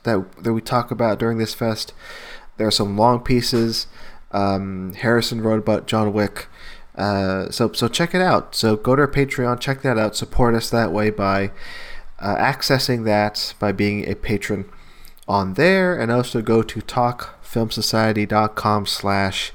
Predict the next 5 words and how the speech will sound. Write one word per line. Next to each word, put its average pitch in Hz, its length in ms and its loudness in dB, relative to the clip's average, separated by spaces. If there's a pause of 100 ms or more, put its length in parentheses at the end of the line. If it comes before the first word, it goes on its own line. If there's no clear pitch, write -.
(380)
T 156 280 0
F 135 320 0
S 113 300 0
fest - 540 0 (480)
for 120 600 0